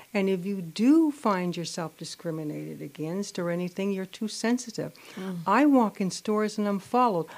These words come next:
Speaker 1: It's just that I'm just a little bit more grayer. So now when you follow me, I don't have a problem asking you why you're following me,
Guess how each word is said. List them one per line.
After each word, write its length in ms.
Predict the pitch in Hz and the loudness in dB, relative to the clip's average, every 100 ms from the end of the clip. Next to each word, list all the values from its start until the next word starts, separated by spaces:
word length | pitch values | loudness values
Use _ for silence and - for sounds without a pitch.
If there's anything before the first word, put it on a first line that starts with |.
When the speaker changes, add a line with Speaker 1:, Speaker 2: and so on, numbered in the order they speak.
| - | -10
Speaker 1:
It's 160 | 214 - | -8 -6
just 280 | - 214 - | -4 -4 -2
that 200 | 185 - | -6 -4
I'm 320 | 170 175 170 | -4 -4 -6
just 280 | 170 165 165 | -8 -10 -10
a 20 | |
little 240 | 160 160 | -6 -6
bit 240 | 151 151 156 | -6 -8 -6
more 300 | 156 147 143 | -6 -6 -8
grayer. 500 | 151 156 156 151 143 | -6 -6 -4 -6 -6
So 240 | - 160 | -6 -4
now 240 | 156 160 | -2 -2
when 140 | 156 160 | -4 -4
you 100 | 156 | -8
follow 340 | 143 156 156 | -4 -2 -2
me, 180 | 156 156 | -2 -4
I 120 | 151 | -6
don't 220 | 160 156 | -4 -4
have 180 | 151 151 | -4 -6
a 60 | 151 | -8
problem 400 | - 151 151 151 | -6 -6 -4 -6
asking 400 | 151 156 - 165 | -6 -10 -6 -4
you 100 | 165 | -4
why 240 | 160 208 320 | -4 -4 -4
you're 180 | 220 | -6
following 520 | 160 _ 160 - - 175 | -6 _ -10 -10 -8 -6
me, 140 | 180 | -6